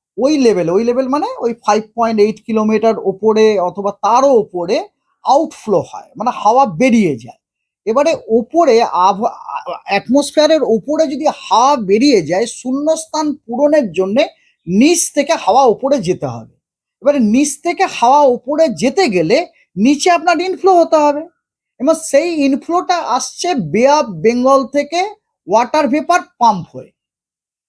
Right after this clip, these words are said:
এবং সেই ক-, এবং এই সমস্ত বৃষ্টিটা যখন হয় এবং সেটা, এবং এই ট্র্যাপটা যখন পেরিয়ে যায়, এই ট্র্যাপটা যখন পেরিয়ে যায় তখন কি হয়, যেমন ধরুন গতকাল ছিল,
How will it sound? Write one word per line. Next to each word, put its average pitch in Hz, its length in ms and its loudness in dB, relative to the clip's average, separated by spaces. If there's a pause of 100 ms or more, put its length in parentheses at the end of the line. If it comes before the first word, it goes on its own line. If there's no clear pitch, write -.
(160)
এবং 302 220 0
সেই 320 380 0
ক-, - 160 -14 (220)
এবং 311 160 2 (360)
এই 330 220 0
সমস্ত 381 580 -2
বৃষ্টিটা 320 680 0
যখন 233 440 -2
হয় 175 600 0
এবং 285 160 2
সেটা, 277 300 -2 (240)
এবং 294 220 0
এই 294 180 0
ট্র্যাপটা 277 460 0
যখন 339 300 0 (220)
পেরিয়ে 339 420 4
যায়, 135 300 -8
এই 285 180 -2
ট্র্যাপটা 262 440 -2
যখন 330 280 -4
পেরিয়ে 330 460 0
যায় 185 300 2 (360)
তখন 285 320 0
কি 262 140 -2
হয়, 220 140 4
যেমন 311 220 0
ধরুন 330 180 -2
গতকাল 330 460 2
ছিল, 247 320 2